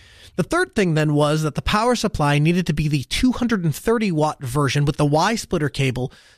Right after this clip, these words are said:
to power both ports on the dock.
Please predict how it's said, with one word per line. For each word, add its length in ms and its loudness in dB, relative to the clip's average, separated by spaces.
to 100 0
power 420 0
both 340 0
ports 440 -6
on 220 2
the 80 0
dock. 440 -2